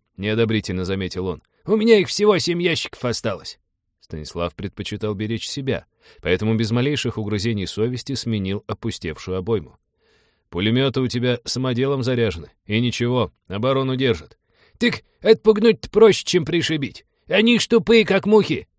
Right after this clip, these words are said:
С досадой и одновременно с чувством превосходства сообщил дед. «Сколько мы их уже положили и поцарапали,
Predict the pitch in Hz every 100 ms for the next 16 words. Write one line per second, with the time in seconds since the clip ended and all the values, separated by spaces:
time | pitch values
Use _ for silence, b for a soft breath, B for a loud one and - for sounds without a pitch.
0 | _ 87 101 104 127 117 110 - 110 104
1 | 110 113 139 110 104 - 127 - 104 92
2 | 98 90 - 113 - 85 - 87 - 87
3 | 80 73 _ b b b - - 220 208
4 | 208 196 190 180 180 165 170 - _ 170
5 | 175 165 165 175 160 - 151 139 - 156
6 | 160 143 131 117